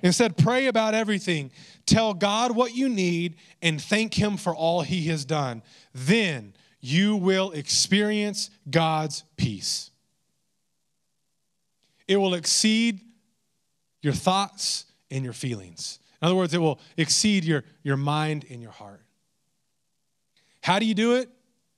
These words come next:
You stop worrying and you pray. You tell God what you need and you thank Him for all He has done, and then you will experience God's peace.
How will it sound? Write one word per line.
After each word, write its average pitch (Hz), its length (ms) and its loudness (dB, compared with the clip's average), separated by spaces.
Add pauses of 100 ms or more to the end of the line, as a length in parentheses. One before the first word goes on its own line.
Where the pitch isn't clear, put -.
(400)
You 160 100 -6
stop 240 320 0
worrying 214 500 0
and 185 160 -2
you 180 80 0
pray. 165 480 -2 (640)
You 175 120 -2
tell 262 380 2
God 233 340 0
what 208 240 -2
you 175 140 -2
need 170 540 -2 (260)
and 175 160 2
you 156 80 2
thank 214 400 0
Him 196 240 0
for 170 180 -2
all 165 280 -2
He 156 240 -2
has 151 180 -4
done, 151 400 -2 (260)
and 185 180 0
then 196 200 2
you 214 180 2
will 214 320 0
experience 214 720 -2
God's 170 400 -2
peace. 190 360 0